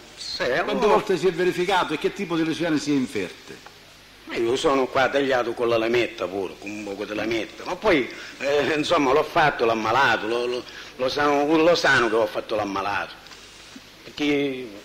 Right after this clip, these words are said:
Speaker 1: questa è la formalità, no? Io, anche tanti, non è quello che sono, per dire, eh, nel manicomio sono tutti ammalati, che non esiste questo.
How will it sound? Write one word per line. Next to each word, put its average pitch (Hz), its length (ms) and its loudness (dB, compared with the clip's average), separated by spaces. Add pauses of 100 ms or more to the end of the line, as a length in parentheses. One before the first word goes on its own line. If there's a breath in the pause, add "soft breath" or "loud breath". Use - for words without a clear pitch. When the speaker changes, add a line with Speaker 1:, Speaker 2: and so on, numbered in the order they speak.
(840)
Speaker 1:
questa 156 360 4
è 117 120 6
la 113 120 4
formalità, 104 600 0
no? 147 140 2
Io, 143 300 4
anche 139 320 2
tanti, 113 360 0
non 135 160 -2
è 139 180 2
quello 127 200 2
che 131 100 2
sono, 131 240 0
per 127 120 -2
dire, 123 280 0 (300 loud breath)
eh, 123 380 4
nel 131 140 2
manicomio 131 540 4
sono 117 280 0
tutti 110 680 -2 (280 loud breath)
ammalati, 123 640 2
che 107 100 0
non 113 180 2
esiste 95 440 -6
questo. 82 400 -10